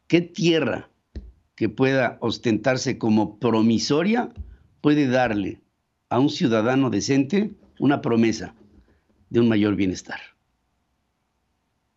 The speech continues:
No quiero dramatizar,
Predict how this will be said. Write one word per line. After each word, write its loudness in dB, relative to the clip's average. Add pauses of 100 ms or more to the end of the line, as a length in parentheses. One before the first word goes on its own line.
(1000)
No 0
quiero 2
dramatizar, 0